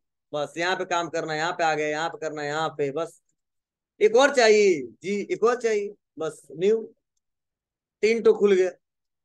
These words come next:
बस यहाँ पे आइए, पहले पे काम करना है, फिर से दूसरे पे काम करना है, फिर से तीसरे पे काम करना है, ऐसे तीनों दिखाई दे रहा है। लेकिन यही मैं यहाँ पे आ जाता हूँ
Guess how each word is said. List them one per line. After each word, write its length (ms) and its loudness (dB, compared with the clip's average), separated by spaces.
बस 180 0
यहाँ 180 2
पे 100 -2
आइए, 340 4
पहले 240 2
पे 120 -6
काम 240 -4
करना 300 -6
है, 420 -8
फिर 200 -4
से 100 -4
दूसरे 320 -4
पे 100 -6
काम 240 -6
करना 300 -6
है, 260 -6
फिर 140 -2
से 120 -12
तीसरे 300 -8
पे 120 -8
काम 220 -12
करना 260 -16
है, 60 -20
ऐसे 300 -8
तीनों 240 4
दिखाई 280 -2
दे 140 -6
रहा 100 -8
है। 60 -14
लेकिन 180 4
यही 160 8
मैं 120 6
यहाँ 180 4
पे 100 2
आ 120 8
जाता 260 4
हूँ 240 2